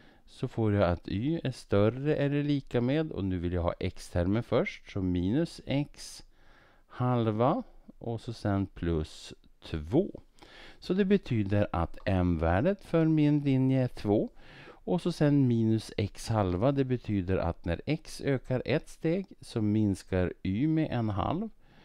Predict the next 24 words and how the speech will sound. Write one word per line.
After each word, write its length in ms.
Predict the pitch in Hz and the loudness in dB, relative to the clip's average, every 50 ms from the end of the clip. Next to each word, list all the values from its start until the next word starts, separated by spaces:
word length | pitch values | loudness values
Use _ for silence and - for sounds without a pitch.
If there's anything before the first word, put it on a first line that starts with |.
| - - - - _ | -20 -20 -20 -20 _
Så 500 | - - - - - 98 95 92 92 - - _ - | -20 -16 -14 -6 -2 0 0 2 2 0 -2 _ -14
den 280 | - 92 90 87 87 82 | -6 -4 -2 0 0 -2
går 320 | 82 80 80 78 80 76 78 80 - _ - | -2 -2 -2 -2 -2 -4 -6 -12 -18 _ 0
där, 420 | - 90 87 95 113 151 226 240 - - - - - - - - | 2 2 4 4 4 2 2 0 -4 -8 -16 -20 -20 -20 -20 -10
och 220 | - 98 90 87 | -8 -6 -6 -6
så 140 | - - 85 | -6 -8 -10
sen 380 | - - - 90 85 82 80 78 | -10 -6 -6 -4 -2 -2 -4 -6
så 260 | - - - 87 82 | -8 -8 -6 -4 -4
går 240 | 76 - 80 80 78 | -4 -4 -4 -2 -2
den 100 | 76 78 | -2 -2
en 160 | 78 82 82 | -2 -4 -4
halv, 320 | 80 80 85 98 120 147 | -4 -4 -2 -2 -4 -4
en 80 | 170 185 - - - - - - - - - - | -6 -10 -14 -20 -20 -20 -20 -20 -20 -20 -20 -20
halv 380 | - - - 85 82 82 85 - | -12 -4 -2 -2 0 -2 -2 -6
till, 380 | - - - 95 107 147 165 - - | -10 -4 -2 -2 -2 -2 -4 -6 -10
så 180 | - - - | -12 -10 -10
går 220 | 107 - 95 98 92 | -6 -4 -2 0 0
den 220 | 95 95 98 90 | 0 0 0 0
där. 300 | 90 90 110 143 247 254 - - - _ _ - - - - - _ _ _ | 0 2 2 2 0 -2 -4 -8 -18 _ _ -20 -20 -20 -20 -20 _ _ _
Och 180 | - 135 127 120 | -10 -8 -6 -6
så 100 | 127 123 | -6 -8
sen 340 | - - 113 107 104 101 92 | -4 0 0 2 2 2 0
kan 340 | - - - 95 90 87 85 | -4 -4 -2 0 0 2 2
vi 200 | 85 85 85 | 0 0 -2